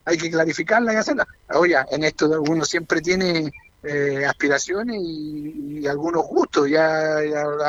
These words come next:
le gustó quizá más el, el, la velocidad, el, el que Villarroel era mucho mejor en, lo, en los exámenes físicos que yo, entonces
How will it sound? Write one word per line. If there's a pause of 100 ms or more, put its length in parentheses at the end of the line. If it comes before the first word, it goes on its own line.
(120)
le
gustó
quizá
más
el, (100)
el, (520)
la
velocidad,
el,
el
que
Villarroel
era
mucho
mejor
en,
lo, (340)
en
los
exámenes
físicos
que
yo,
entonces